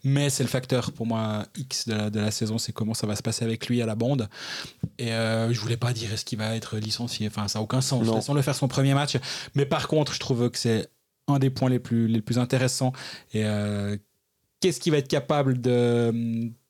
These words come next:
Speaker 1: de, d'amener à cette équipe pour, euh, pour lui faire franchir un, un palier, euh, par rapport à la saison dernière.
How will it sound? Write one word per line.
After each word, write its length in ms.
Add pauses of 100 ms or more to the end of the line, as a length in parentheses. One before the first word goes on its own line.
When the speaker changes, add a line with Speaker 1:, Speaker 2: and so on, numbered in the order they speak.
(160)
Speaker 1:
de, 600
d'amener 460
à 60
cette 180
équipe 300
pour, 220
euh, 120
pour 140
lui 60
faire 200
franchir 340
un, 560
un 80
palier, 400
euh, 140
par 140
rapport 220
à 40
la 80
saison 240
dernière. 440